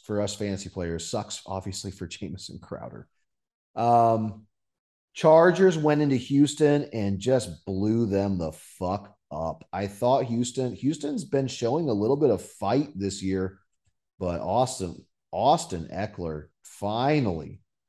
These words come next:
got his three touchdowns. Mike Williams and Gerald Everett both looked very, very good in Mike,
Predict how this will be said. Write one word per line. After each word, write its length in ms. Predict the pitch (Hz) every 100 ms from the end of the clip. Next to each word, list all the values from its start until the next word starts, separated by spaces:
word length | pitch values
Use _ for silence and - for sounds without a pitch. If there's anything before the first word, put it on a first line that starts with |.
| _ _ _ _ -
got 380 | 101 113 120 95
his 480 | 95 101 98 80 - _ -
three 680 | 98 110 139 170 165 101 - -
touchdowns. 960 | 90 117 - - 87 82 78 73 76 - _ _ _ _ _
Mike 320 | 98 117 139 123
Williams 760 | 110 120 135 131 107 92 - -
and 380 | 101 117 135 117
Gerald 320 | 113 107 98
Everett 400 | 104 101 92 73
both 320 | 101 117 117
looked 200 | 92 80
very, 440 | 78 85 107 127
very 300 | 113 101 92
good 340 | 82 92 95 92
in 100 | 90
Mike, 240 | 87 87